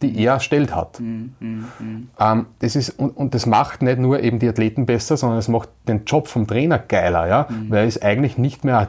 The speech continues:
Speaker 1: ein Trainer, sondern er ist ein Rockstar.
Speaker 2: Mhm.
Speaker 1: So blöd das klingt. Er geht auf Tu-, Tournee und verteilt Pläne, er gibt Konzerte. Das ist, das ist, das ist die Königsklasse.
Speaker 2: Mhm, mhm.
Speaker 1: Aber es ist, es dauert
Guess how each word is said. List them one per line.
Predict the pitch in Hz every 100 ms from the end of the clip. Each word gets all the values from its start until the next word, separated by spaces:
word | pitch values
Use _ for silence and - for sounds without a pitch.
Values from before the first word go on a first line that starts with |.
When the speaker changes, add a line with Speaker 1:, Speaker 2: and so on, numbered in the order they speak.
| -
Speaker 1:
ein | 107
Trainer, | - 104 104 123 147
sondern | 139 123
er | 117
ist | 104
ein | 113
Rockstar. | 117 - - 85 85 - _
Speaker 2:
Mhm. | 127 113 110 127
Speaker 1:
So | - 98
blöd | 117 123
das | 135
klingt. | - 147 101
Er |
geht | 95 117
auf | 123
Tu-, | - 135
Tournee | 131 110 101 131 180
und | - 123 127
verteilt | - - 113 107 123 -
Pläne, | 123 147 120
er | 90
gibt | 113
Konzerte. | - 127 - 131 135 82 - - - -
Das | 113
ist, | 123 - -
das | 117
ist, | 127 123 - _ - -
das | 110
ist | 123 - - - -
die | -
Königsklasse. | 113 101 90 - 85 - - - _ -
Speaker 2:
Mhm, | 117 113 127 - -
mhm. | 117 110 127
Speaker 1:
Aber | 95
es | 95
ist, | 107 - - -
es | - 104 -
dauert | 104 107 135 143